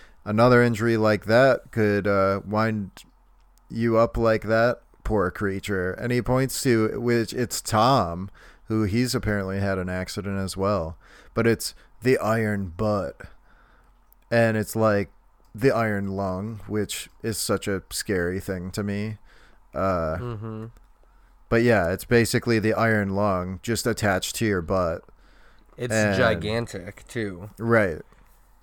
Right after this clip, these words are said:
Speaker 2: And, uh,
Speaker 1: And
Speaker 2: Tom has it, the chocolate
Speaker 1: Right.
Speaker 2: fish. And, uh, he just goes,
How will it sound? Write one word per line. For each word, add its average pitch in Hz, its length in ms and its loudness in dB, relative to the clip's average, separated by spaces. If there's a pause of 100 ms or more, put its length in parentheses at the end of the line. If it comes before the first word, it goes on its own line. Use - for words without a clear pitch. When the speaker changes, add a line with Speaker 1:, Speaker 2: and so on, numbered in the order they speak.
(120)
Speaker 2:
And, 107 400 0
uh, 104 160 4
Speaker 1:
And 117 500 0 (120)
Speaker 2:
Tom 135 420 4
has 98 340 -8
it, 98 240 -12 (380)
the 107 120 -10
chocolate 113 380 0
Speaker 1:
Right. 98 260 4
Speaker 2:
fish. 101 420 -10 (640)
And, 104 460 0
uh, 101 460 2 (100)
he 135 140 -4
just 120 200 -8
goes, 113 380 2